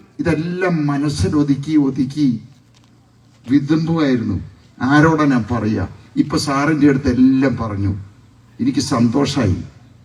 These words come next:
അതാണ് മനുഷ്യര്. അപ്പോ നമ്മുടെ ചുറ്റുപാടുമുള്ള ആളുകള്, ഇപ്പൊ ഇവിടെ ഇരിക്കുന്ന എല്ലാ ആളുകളും എനിക്കറിയാം. നമ്മളൊന്ന് മനസ്സ് തുറന്നു കഴിഞ്ഞാൽ ഒട്ടനവധി ദുഃഖങ്ങൾ മാത്രമേ നമുക്ക് പറയാനായിട്ടുള്ളൂ.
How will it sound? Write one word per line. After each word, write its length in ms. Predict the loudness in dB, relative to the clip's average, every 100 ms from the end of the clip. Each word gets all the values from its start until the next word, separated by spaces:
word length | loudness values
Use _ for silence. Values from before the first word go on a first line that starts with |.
| _ _ _ _ _ _ _ _ _ _ _ _ 0
അതാണ് 340 | 4 6 4
മനുഷ്യര്. 540 | 2 0 0 0 0 -4 -12 -20 -20 _ _ _ _ _ _ _ -6
അപ്പോ 460 | 2 6 6 4 -2 -2
നമ്മുടെ 280 | 2 4 4
ചുറ്റുപാടുമുള്ള 840 | 2 0 4 4 4 2 2 2
ആളുകള്, 480 | 2 -2 -2 -2 -2
ഇപ്പൊ 340 | -2 -6 -6
ഇവിടെ 220 | -2 -2
ഇരിക്കുന്ന 320 | -2 -2 -4 -4
എല്ലാ 340 | -4 -2 0
ആളുകളും 400 | 0 -2 -2 0
എനിക്കറിയാം. 580 | 0 -2 -2 -4 -8 -18 -20 _ _ _ _ -20 -6 0
നമ്മളൊന്ന് 480 | 4 6 8 8
മനസ്സ് 420 | 8 6 4 2 2 2
തുറന്നു 300 | 0 0 -2
കഴിഞ്ഞാൽ 720 | -2 -2 -4 -4 -2 -4 -6 -12 -20 _ _ _ -20 -20 _ -20 _ _ -20 -20 _ -20 _ -20 -6
ഒട്ടനവധി 800 | -6 -4 2 4 4 2 0 0
ദുഃഖങ്ങൾ 580 | 2 0 0 -2 0 0
മാത്രമേ 420 | 0 -2 -2 -2
നമുക്ക് 380 | 0 0 -2 -4
പറയാനായിട്ടുള്ളൂ. 800 | -2 -2 0 0 -2 -4 -8